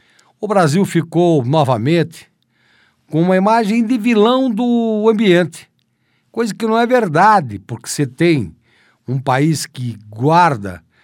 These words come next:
efetivamente e protege a Amazônia, é o brasileiro. É só você ver o que acontece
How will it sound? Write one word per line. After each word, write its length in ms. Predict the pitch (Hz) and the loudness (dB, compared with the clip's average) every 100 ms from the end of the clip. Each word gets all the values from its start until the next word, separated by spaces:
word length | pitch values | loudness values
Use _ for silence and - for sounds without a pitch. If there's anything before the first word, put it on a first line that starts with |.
| _ _ | _ _
efetivamente 920 | 127 127 120 - 123 120 113 143 123 | -10 -8 -10 -10 -6 -4 -2 -2 -4
e 20 | 131 | -8
protege 840 | 123 117 123 151 180 120 87 82 _ _ _ _ _ | -8 -8 -6 -2 0 -2 -6 -16 _ _ _ _ _
a 160 | - 104 | -12 -6
Amazônia, 920 | 139 123 95 98 160 214 208 123 101 - - - | -2 -2 -2 -6 -2 0 0 0 -4 -14 -20 -14
é 60 | 117 | -6
o 120 | 123 | -6
brasileiro. 720 | 127 120 95 107 123 165 - _ _ _ _ _ _ _ _ - | -4 -6 -6 -8 -4 -4 -6 _ _ _ _ _ _ _ _ -18
É 80 | 104 | -12
só 200 | - 143 | -8 -6
você 320 | 160 165 151 | -6 -4 -4
ver 160 | 110 | -2
o 60 | 156 | -4
que 120 | 165 | -4
acontece 800 | 202 202 160 120 - 170 165 - | -6 -2 -4 -4 -4 -4 -6 -12